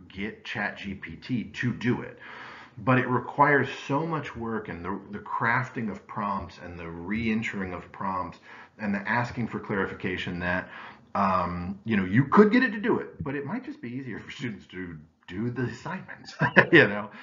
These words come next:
Uh, and so asking for them, like, you know, from that chapter, right, or from that article,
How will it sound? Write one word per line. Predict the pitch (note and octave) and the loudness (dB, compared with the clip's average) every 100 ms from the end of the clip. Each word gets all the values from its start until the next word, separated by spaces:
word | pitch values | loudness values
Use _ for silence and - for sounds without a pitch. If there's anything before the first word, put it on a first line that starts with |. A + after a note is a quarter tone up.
| - - G#2 | -18 -14 -8
Uh, | G2 F2+ F2+ G2 | -8 -8 -10 -12
and | G#2+ | -14
so | A#2 - | -14 -14
asking | C3 D3 - C3+ A2 | -12 -14 -14 -16 -16
for | |
them, | G#2 G2 F#2 | -16 -16 -16
like, | F2 D#2+ | -20 -20
you | F2+ | -20
know, | D#2 - - | -20 -20 -8
from | A#2+ B2 A2+ | -4 -2 -2
that | G2 G2 F#2 | -2 -4 -8
chapter, | - G2 D#2+ - - - | -10 -8 -8 -10 -14 -10
right, | C#2+ | -8
or | D2+ | -8
from | D2+ - A#2+ A#2+ | -6 -4 -2 0
that | A2+ - | -2 -2
article, | F2+ E2 D2 C#2 | -6 -8 -10 -14